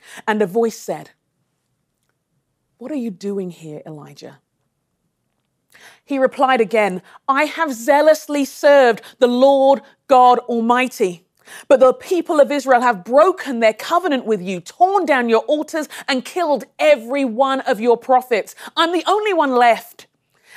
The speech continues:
and now they're trying to kill me too." Then the Lord told him, "Go back the same way you came and travel to the wilderness of Damascus.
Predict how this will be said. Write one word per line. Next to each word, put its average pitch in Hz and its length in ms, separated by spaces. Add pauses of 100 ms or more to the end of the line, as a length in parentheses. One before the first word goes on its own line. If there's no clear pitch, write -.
and 294 140
now 339 200
they're 392 120
trying 359 240
to 302 60
kill 440 300
me 339 160
too." 220 460 (2250)
Then 294 140
the 294 60
Lord 339 340
told 262 360
him, 165 300 (640)
"Go 359 140
back 349 300
the 226 100
same 262 360
way 220 140
you 190 160
came 170 460 (840)
and 233 140
travel 302 400
to 254 100
the 208 80
wilderness 208 460
of 185 60
Damascus. 190 640